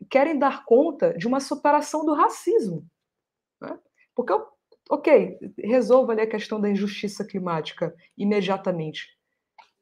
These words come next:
Faça uma agenda do clima do ponto de vista do enfrentamento à mudança do clima de maneira mais justa. Então, façamos um, um mundo mais compatível, é, com um grau e meio, por exemplo,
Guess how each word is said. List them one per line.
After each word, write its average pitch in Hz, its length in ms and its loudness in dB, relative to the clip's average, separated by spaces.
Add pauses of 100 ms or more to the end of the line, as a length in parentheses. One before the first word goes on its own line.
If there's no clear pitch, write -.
(720)
Faça 254 300 2
uma 247 140 4
agenda 233 360 2
do 220 160 -2
clima 233 360 -2
do 220 100 -6
ponto 220 240 -4
de 190 100 -8
vista 208 240 -6
do 185 140 -2
enfrentamento 233 920 0
à 294 40 -2
mudança 226 440 0
do 220 140 -2
clima 233 320 -4
de 208 80 -4
maneira 220 380 0
mais 233 260 0
justa. 165 540 -10 (1040)
Então, 185 160 -4
façamos 208 560 -2
um, 220 80 0
um 214 180 -4
mundo 202 460 0 (260)
mais 220 220 0
compatível, 254 960 -2 (240)
é, 185 280 4
com 202 200 0
um 190 140 -2
grau 175 240 2
e 165 40 -2
meio, 220 440 0
por 185 140 -4
exemplo, 175 680 -6